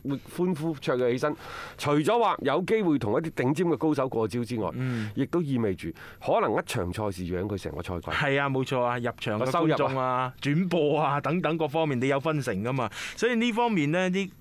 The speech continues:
Speaker 2: 中小型俱樂部、低組別俱樂部，佢哋嘅環境仲困難。
Speaker 1: 嗱，英超嘅俱樂部，我哋再舉另一個例子。英超俱樂部就算降班嗰啲前兩年，咩阿士東維拉、富咸嗰啲，
Speaker 2: 嗯。
Speaker 1: 佢都可以呢，即係每年從個版權商嗰度
Speaker 2: 嗯。
Speaker 1: 收到九千幾，接近一個億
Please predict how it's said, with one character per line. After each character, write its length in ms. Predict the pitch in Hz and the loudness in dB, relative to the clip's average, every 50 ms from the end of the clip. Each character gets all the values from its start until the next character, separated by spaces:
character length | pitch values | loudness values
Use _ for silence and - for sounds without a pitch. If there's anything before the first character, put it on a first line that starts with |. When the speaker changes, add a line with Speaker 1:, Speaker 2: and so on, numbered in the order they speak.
| - - | -10 -2
Speaker 2:
中 300 | - 226 220 226 220 202 | 0 0 2 2 0 0
小 280 | - - 117 139 165 185 | 0 2 2 2 2 2
型 140 | 143 101 101 | 2 0 0
俱 80 | 165 170 | 2 2
樂 160 | 165 139 120 | 2 2 2
部、 180 | - - 117 | 0 -2 -4
低 380 | 120 - - 185 185 190 190 185 | -2 0 0 2 2 4 2 4
組 160 | 156 151 156 151 | 4 4 2 2
別 0 | |
俱 220 | 147 127 - 165 | 2 0 0 2
樂 120 | 156 143 120 | 2 2 0
部， 200 | - 113 117 110 | 0 0 -2 0
佢 160 | - 120 135 | 0 0 0
哋 80 | 135 127 | 0 0
嘅 180 | 117 127 127 123 - 104 98 | 0 0 -2 -2 -4 -6 -4
環 180 | 104 98 107 | -2 -2 -4
境 180 | 101 - 143 156 | -2 -2 -2 -2
仲 260 | 147 151 127 113 110 | -2 -2 -2 -2 -2
困 240 | 104 143 139 117 117 | -2 -2 -2 0 0
難。 240 | 139 147 127 104 - - | 2 2 2 0 -2 -4
Speaker 1:
嗱， 120 | - 110 95 | -6 -6 -2
英 280 | 147 214 269 277 285 | 0 2 2 2 2
超 180 | 269 - 277 269 | 2 2 2 2
嘅 160 | 254 220 180 190 | 4 2 2 4
俱 60 | 214 | 2
樂 100 | 202 180 143 | 2 2 2
部， 160 | 123 131 123 | 2 2 2
我 140 | 107 123 139 | 2 2 2
哋 80 | 139 - | 0 2
再 100 | 139 131 | 0 -2
舉 180 | 131 107 131 151 | 0 2 2 2
另 100 | 139 117 | 2 2
一 40 | |
個 220 | 127 135 117 98 95 | 2 2 2 2 0
例 60 | 92 | -2
子。 100 | 85 92 | -2 -2
英 200 | 135 202 254 269 | 0 0 2 2
超 160 | 220 233 254 247 | 2 0 0 2
俱 80 | 220 240 | 2 2
樂 120 | 220 170 | 2 2
部 160 | 120 147 151 | 2 0 0
就 160 | - 147 143 | 2 2 0
算 160 | 131 151 156 - | 2 2 2 2
降 240 | 156 156 151 160 | 4 4 4 4
班 240 | - 190 180 180 185 | 4 4 4 4 6
嗰 100 | 175 165 | 4 4
啲 80 | 170 175 | 2 2
前 200 | - - 113 101 | -2 -2 0 0
兩 140 | 117 135 139 | 2 2 2
年， 100 | 139 156 | 2 2
咩 80 | 175 156 | 2 2
阿 80 | 151 | 2
士 120 | 143 - - | 0 0 0
東 120 | 165 170 | 0 2
維 160 | 170 139 98 107 | 2 2 2 2
拉、 140 | 135 156 151 | 2 2 0
富 140 | - 131 131 | 0 0 0
咸 80 | 123 110 | 0 0
嗰 260 | 85 87 92 101 120 | 0 0 0 0 0
啲， 160 | 139 151 - - - | 0 0 -2 -2 -4
Speaker 2:
嗯。 240 | 135 123 120 110 104 - - | -4 -4 -4 -4 -6 -8 -4
Speaker 1:
佢 200 | - 156 170 208 | 0 0 2 2
都 180 | 208 233 233 | 4 2 2
可 280 | 202 131 120 120 151 185 | 2 2 2 2 2 2
以 120 | 170 147 | 2 2
呢， 140 | 156 175 170 | 4 2 2
即 120 | 156 160 156 | 2 2 2
係 40 | 139 110 107 120 | 2 2 2 2
每 60 | 127 | 2
年 160 | 110 92 90 | 2 0 0
從 120 | - 95 90 | 0 0 -2
個 60 | 110 | 0
版 200 | - - 117 135 | 0 0 -2 0
權 160 | 113 113 85 85 | 0 0 -2 -2
商 180 | - 123 127 120 | 0 0 0 2
嗰 100 | 117 120 | 2 2
度 180 | 113 101 87 - | 0 0 -2 -2
Speaker 2:
嗯。 260 | - 147 127 120 117 120 | -2 -2 -2 -2 -4 -6
Speaker 1:
收 260 | - - 180 175 180 151 | -4 -2 0 0 2 2
到 120 | 147 127 | 2 0
九 320 | - - 101 85 110 139 | 0 -2 -4 0 0 0
千 240 | 160 - 165 160 151 | 0 2 2 2 2
幾， 180 | - 113 107 131 | 2 2 0 0
接 100 | - 123 | -2 -4
近 180 | 90 - 107 107 | -2 -2 0 0
一 60 | 131 | 0
個 140 | 143 - 120 | 0 0 0
億 180 | 117 123 143 | 0 0 -2